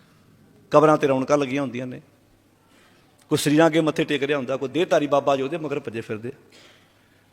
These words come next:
ਬਾਬਿਆਂ ਉੱਤੇ ਫੁੱਲ ਸੁੱਟੇ, ਸੁੱਟ ਰਹੀ ਆ ਸਾਡੀ ਕੌਮ।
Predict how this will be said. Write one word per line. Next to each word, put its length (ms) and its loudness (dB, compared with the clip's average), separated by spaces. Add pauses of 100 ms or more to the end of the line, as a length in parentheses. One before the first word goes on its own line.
(800)
ਬਾਬਿਆਂ 340 6
ਉੱਤੇ 160 0
ਫੁੱਲ 240 0
ਸੁੱਟੇ, 360 -2
ਸੁੱਟ 240 0
ਰਹੀ 140 0
ਆ 60 2
ਸਾਡੀ 240 -2
ਕੌਮ। 340 -2